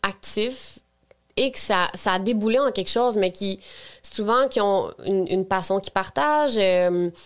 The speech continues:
un intérêt, euh, puis, puis que ça évolue en quelque chose, mais, mais je pense que l'erreur à f-, l'erreur vraiment qui est faite souvent, c'est de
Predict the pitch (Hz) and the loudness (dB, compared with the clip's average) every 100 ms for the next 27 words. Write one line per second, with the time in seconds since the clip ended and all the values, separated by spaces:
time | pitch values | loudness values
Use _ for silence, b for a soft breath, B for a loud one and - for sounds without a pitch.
0 | B 196 202 196 196 185 208 233 247 247 | B 0 2 2 0 0 0 2 2 2
1 | 247 240 196 180 180 175 175 170 165 - | 2 0 0 2 4 2 2 -2 -6 -8
2 | 196 - _ - 202 - 202 185 - 226 | -8 -10 _ -8 -4 0 2 0 0 0
3 | 208 208 220 285 262 208 196 196 185 220 | 2 2 2 2 2 2 0 0 0 2
4 | 226 214 185 180 175 B B B B B | 2 2 2 2 0 B B B B B
5 | - 202 - 226 247 - 208 190 196 196 | -2 0 0 0 0 0 2 2 2 2
6 | 196 214 208 180 - - 185 175 170 196 | 2 2 2 0 -4 -10 -6 -4 0 0
7 | 190 208 220 196 180 196 196 202 190 - | 2 0 0 2 2 0 -2 -2 -2 -2
8 | 190 208 202 185 175 | 0 0 0 2 2